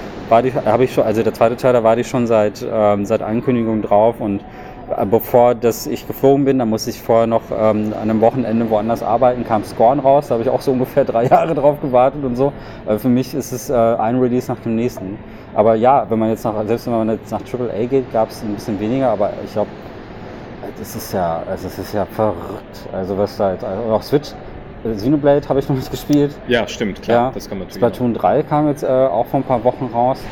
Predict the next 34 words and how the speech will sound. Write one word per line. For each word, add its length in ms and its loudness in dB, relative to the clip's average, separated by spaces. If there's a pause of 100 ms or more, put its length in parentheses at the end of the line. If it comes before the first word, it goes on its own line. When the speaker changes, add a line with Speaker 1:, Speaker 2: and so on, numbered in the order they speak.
(160)
Speaker 1:
Alter, 460 -2 (160)
Bayonetta 540 2
ist 240 -6
jetzt 200 -10
quasi 380 2
auch 200 0 (140)
quasi 280 0
da 280 2 (460)
und 160 2
so. 320 4 (840)
Was 240 -4 (180)
geht? 340 2 (200)
Und 200 0
dann 120 4
auch 60 4
noch 180 2
ein 60 0
Sonic-Titel 560 0
hinterher. 400 2 (800)
Ich 100 0
weiß 160 6
gar 140 2
nicht. 240 2 (320)
Also, 300 2 (1600)
Zeit 440 2
und 180 0
Geld 380 2 (340)
Speaker 2:
Zeit 320 -8
und 100 -6
Geld, 240 0
Speaker 1:
sind 140 2
Speaker 2:
ja. 60 -2
Speaker 1:
limitierte 500 2
Ressourcen. 680 0